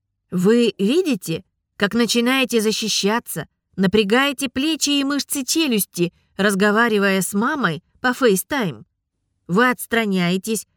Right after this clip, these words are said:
отключаетесь или гиперосознанно чувствуете свое тело, оказываясь в незнакомой обстановке.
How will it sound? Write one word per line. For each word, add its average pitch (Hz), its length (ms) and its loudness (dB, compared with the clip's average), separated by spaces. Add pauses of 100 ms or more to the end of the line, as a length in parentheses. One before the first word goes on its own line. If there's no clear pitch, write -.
(100)
отключаетесь 214 1080 -2
или 294 320 -2 (440)
гиперосознанно 285 920 0
чувствуете 247 600 -2
свое 277 280 -4
тело, 185 460 -2 (240)
оказываясь 208 680 0
в 214 60 -2
незнакомой 233 720 0
обстановке. - 720 -6